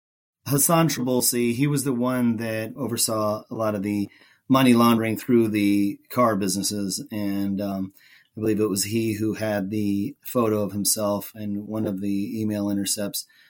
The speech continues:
doing a money transaction and smiling at the camera in one of the car lots in, in West Africa. And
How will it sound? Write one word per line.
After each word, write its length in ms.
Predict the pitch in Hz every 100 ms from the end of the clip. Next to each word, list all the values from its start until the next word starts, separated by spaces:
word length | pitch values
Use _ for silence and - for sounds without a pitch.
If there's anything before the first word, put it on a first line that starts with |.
| _ -
doing 240 | 123 117
a 40 | 113
money 220 | 113 135
transaction 640 | - 113 104 107 104 113
and 120 | 104
smiling 400 | - 113 107 107
at 60 | 98
the 60 | -
camera 480 | 110 107 104 101 - _ _ _ _
in 300 | 117 110 135
one 120 | 117
of 60 | 107
the 60 | 104
car 220 | 117 117
lots 260 | 104 98
in, 260 | 104 98 101
in 200 | 113 104
West 240 | 101 95
Africa. 520 | 113 104 107 101 98 - _ - - - _ _
And 440 | 127 120 110 104